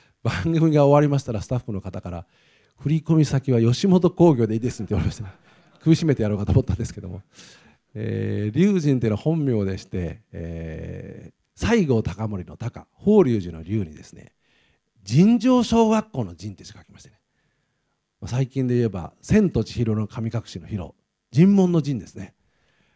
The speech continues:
まあ、たまたま、う、うちの、お、家は神主とか坊主が多い家でして、まあ、そんな名前をつきまして、えー、もう今から二十五年ぐらい前になりますけれども、朝日新聞のウィークエンド経済っていうので連載するときに、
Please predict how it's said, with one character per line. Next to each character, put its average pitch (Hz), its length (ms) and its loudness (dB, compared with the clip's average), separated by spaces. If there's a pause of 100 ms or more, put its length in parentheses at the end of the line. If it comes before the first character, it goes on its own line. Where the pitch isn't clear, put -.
(540)
ま 113 80 -10
あ、 110 40 -10
た 120 120 -2
ま 123 100 -2
た 123 80 -2
ま、 113 320 -4
う、 - 880 -20
う 135 40 -12
ち 123 120 -8
の、 117 120 -2 (440)
お、 104 80 -6
家 104 120 -4
は 87 380 -8
神 202 280 0
主 113 220 -6
と 98 100 -10
か 87 320 -12
坊 190 240 6
主 117 80 -4
が 80 240 -8
多 87 220 -8
い 73 240 -16 (240)
家 85 160 -16
で - 100 -18
し - 60 -20
て、 - 80 -20
ま 87 80 -20
あ、 - 20 -20
そ 104 140 -10
ん 98 60 -10
な 95 100 -6
名 95 80 -6
前 92 200 -6
を 87 120 -10 (580)
つ - 80 -18
き 95 80 -14
ま - 100 -10
し - 60 -14
て、 - 220 -14 (560)
え 87 180 -8
ー、 87 40 -8
も 95 80 -6
う - 20 -2
今 101 160 -4
か 87 80 -10
ら 87 60 -10
二 104 140 -8
十 90 540 -8
五 101 120 -8
年 110 120 -2
ぐ 110 80 -2
ら 92 60 -4
い 87 40 -6
前 87 160 -8
に 82 60 -10
な 82 80 -14
り 87 80 -14
ま 87 80 -12
す - 100 -16
け - 60 -14
れ 78 60 -12
ど 80 80 -16
も、 82 260 -16
朝 120 220 -4
日 104 80 -8
新 113 180 -6
聞 90 40 -4
の 85 100 -8
ウ 101 40 -4
ィ 135 140 2
ー - 40 -12
ク 131 100 0
エ - 20 4
ン 123 60 -2
ド 113 80 0
経 110 180 -2
済 87 160 -6
っ - 20 -10
て 85 100 -14
い - 20 -16
う 80 60 -14
の 82 60 -12
で 87 80 -8
連 104 140 -4
載 104 160 -4
す - 120 -8
る 98 100 -8
と 95 100 -6
き 87 100 -14
に、 85 200 -16